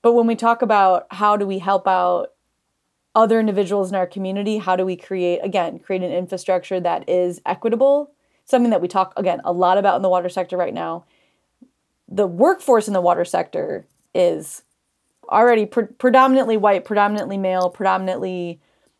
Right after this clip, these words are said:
even predominantly Christian, predominantly older. And we're working on creating a workforce that looks more like the communities that we serve. And the better that we do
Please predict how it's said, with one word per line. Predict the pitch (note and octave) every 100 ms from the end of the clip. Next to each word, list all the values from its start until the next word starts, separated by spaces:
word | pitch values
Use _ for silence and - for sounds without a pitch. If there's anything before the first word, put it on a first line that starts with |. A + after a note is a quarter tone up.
| _ -
even | B3 A3+ G#3+ -
predominantly | G#3+ F3+ G3+ G#3 A#3+
Christian, | A#3+ F4+ - G3+ F3+
predominantly | F#3+ F#3 F#3 F#3+ - G#3 G3+
older. | - D#4 C#4 F#3+ G#3+ F3+ F3 _ _ _ -
And | G3 G3 F#3+ F3+
we're | A3+
working | B3+ B3 B3 G#3
on | G3
creating | - G3+ G3 F#3 -
a | F3+
workforce | G3 D4+ - G3 F#3 F3+
that | F#3 -
looks | F#3+ F#3 -
more | F#3+
like | F#3 F3+
the | F#3
communities | - F#3 F3+ E3+
that | - -
we |
serve. | F3 F3+ - - - _ _ _ _ _ _ _ _ _ _ _ _ _ _ _ _ -
And | A3 G#3+ G3+ F#3+ F3+ - -
the | G3+
better | F#3+ F#3+ - A3+ C#4 C#4
that | G#3+ F#3+
we | F#3+ A3+ A#3
do | F#3 G3+ G#3+ A#3 A#3